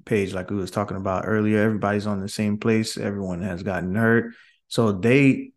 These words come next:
this is a nice luxury for them to have to just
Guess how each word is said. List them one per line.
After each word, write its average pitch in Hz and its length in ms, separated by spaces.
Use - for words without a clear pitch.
this 139 240
is 180 140
a 127 80
nice 110 500
luxury 113 480
for 107 240
them 104 200
to 98 60
have 107 400
to 107 100
just 101 340